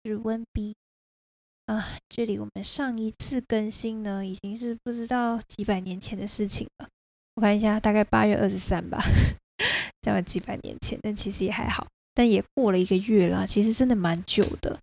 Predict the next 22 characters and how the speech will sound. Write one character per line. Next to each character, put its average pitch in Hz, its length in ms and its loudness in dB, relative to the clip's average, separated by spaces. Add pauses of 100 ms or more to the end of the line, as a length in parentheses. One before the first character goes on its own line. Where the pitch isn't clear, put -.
(340)
其 294 100 2
实 285 80 -2
这 302 60 0
段 285 160 2
期 233 220 0
间 214 160 4
我 196 100 2
真 202 200 2
的 196 60 2
是 233 240 2 (680)
不， 233 80 -6 (380)
不 - 40 -4
更 202 160 4
新， 202 180 -2
真 202 100 0
的 190 40 -2
是 202 100 -4
因 202 60 0
为 226 140 -2
真 214 160 -4
的 185 40 -6
太 220 220 2